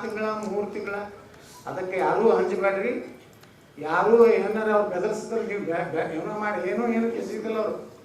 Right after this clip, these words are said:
ನಿಮ್ ತೆಗಿತೀವಿ, ಹಾಂಗ್ ಮಾಡ್ತೀವಿ, ಸಸ್ಪೆಂಡ್ ಏನು ಸುಡ್ಗಾಡ ಮಾಡಲ್ಲ. ಅದು ಏನು ಮಾಡಿದ್ರು ವಿಧಾನಸೌಧದಾಗ ನಾ ದಾಂಧಲಿ ಮಾಡಿ ನಿಮ್ಗೆಲ್ಲ ವಾಪಸ್.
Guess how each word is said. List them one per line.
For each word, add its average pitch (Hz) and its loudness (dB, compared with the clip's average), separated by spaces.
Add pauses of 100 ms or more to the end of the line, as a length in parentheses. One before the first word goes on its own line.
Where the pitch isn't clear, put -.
(440)
ನಿಮ್ 165 -6
ತೆಗಿತೀವಿ, 185 -2
ಹಾಂಗ್ 185 2
ಮಾಡ್ತೀವಿ, 180 -4
ಸಸ್ಪೆಂಡ್ 180 -4
ಏನು 156 4
ಸುಡ್ಗಾಡ 156 0
ಮಾಡಲ್ಲ. 160 -6 (600)
ಅದು 131 -8 (140)
ಏನು 226 4
ಮಾಡಿದ್ರು 208 0
ವಿಧಾನಸೌಧದಾಗ 185 -2
ನಾ 165 0 (140)
ದಾಂಧಲಿ 175 -4
ಮಾಡಿ 233 -4
ನಿಮ್ಗೆಲ್ಲ 156 -6
ವಾಪಸ್. 185 -2